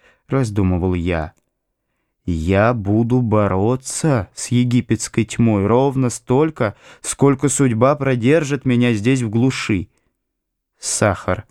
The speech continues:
рафинад. Скажите, пожалуйста». В мечтаниях, рождавшихся при свете лампы под зеленым колпаком — Возник громадный университетский город,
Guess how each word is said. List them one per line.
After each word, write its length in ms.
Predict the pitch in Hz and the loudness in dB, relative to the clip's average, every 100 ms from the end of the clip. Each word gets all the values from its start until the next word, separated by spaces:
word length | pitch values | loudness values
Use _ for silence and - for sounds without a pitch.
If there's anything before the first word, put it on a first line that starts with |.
| _ _ | _ _
рафинад. 680 | - 98 95 - 110 87 - _ _ _ _ _ _ _ _ | -2 -2 0 0 0 0 -6 _ _ _ _ _ _ _ _
Скажите, 640 | - - 120 98 104 127 | -4 0 2 2 0 -2
пожалуйста». 880 | 135 170 170 113 85 - - - - _ _ _ _ _ _ _ _ _ _ _ _ _ _ _ _ | 0 0 0 -2 -2 -10 -14 -14 -14 _ _ _ _ _ _ _ _ _ _ _ _ _ _ _ _
В 160 | 85 87 | -2 2
мечтаниях, 1120 | 98 - - 135 160 170 147 135 127 117 - | 2 0 -2 0 0 0 0 0 0 -4 -4
рождавшихся 840 | 104 104 98 113 131 - 117 - | -2 0 0 0 0 -4 -8 -6
при 160 | - 98 | -2 -2
свете 380 | - 113 110 101 | 0 0 0 0
лампы 420 | 101 110 98 95 | 2 0 -2 -6
под 180 | - 87 | -6 -4
зеленым 440 | 98 101 101 92 | 0 0 0 -2
колпаком — 760 | - 90 - 87 - 143 135 - _ _ _ _ _ _ _ _ _ _ | -4 -6 -4 -4 -2 0 -2 -8 _ _ _ _ _ _ _ _ _ _
Возник 540 | 104 92 107 131 165 139 | -2 2 4 4 4 2
громадный 680 | 117 110 123 165 170 147 147 | 0 2 2 2 2 0 2
университетский 1040 | 143 139 131 - 120 - 143 - - 104 | 2 0 -2 -4 -4 -2 -2 -4 -2 -2
город, 600 | 95 127 180 175 160 156 | 2 2 4 2 -2 -6